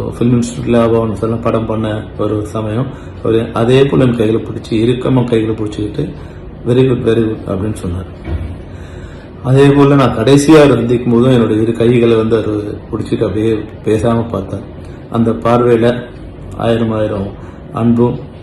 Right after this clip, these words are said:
சொல்ல முடியாத விஷயங்களும் வந்து இருந்தது. அந்த மரணம்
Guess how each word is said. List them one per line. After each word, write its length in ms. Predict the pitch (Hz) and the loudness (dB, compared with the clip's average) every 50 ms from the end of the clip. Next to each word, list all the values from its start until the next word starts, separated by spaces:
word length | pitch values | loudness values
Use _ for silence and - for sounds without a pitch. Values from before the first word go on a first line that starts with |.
| - - - - - - - - - - - - - - - - - - - - - - - - - - - - - - - - - - - - - - - - - | -18 -18 -18 -18 -18 -18 -18 -18 -18 -18 -18 -18 -18 -18 -18 -18 -18 -18 -18 -18 -18 -18 -18 -18 -18 -18 -18 -18 -20 -18 -18 -18 -18 -18 -16 -16 -18 -18 -16 -16 -14
சொல்ல 280 | - - - 135 135 135 | -8 0 2 4 4 4
முடியாத 400 | 131 127 120 120 120 120 120 123 | 4 4 4 4 4 4 2 2
விஷயங்களும் 540 | 117 113 - - 117 113 113 110 113 107 107 | 2 0 0 0 -2 -2 0 -2 -2 -4 -4
வந்து 220 | 107 104 107 104 | -4 -4 -4 -4
இருந்தது. 340 | 98 95 95 90 87 90 92 - - - - - - - - - - - - - - - - - - - | -4 -4 -6 -6 -6 -6 -8 -10 -14 -18 -18 -18 -18 -18 -18 -18 -18 -18 -18 -18 -18 -18 -18 -18 -12 -4
அந்த 180 | 117 113 107 104 | -4 -4 -2 -2
மரணம் 460 | 104 104 104 110 110 113 113 - - | -4 -4 -4 -2 -2 -2 -4 -4 -8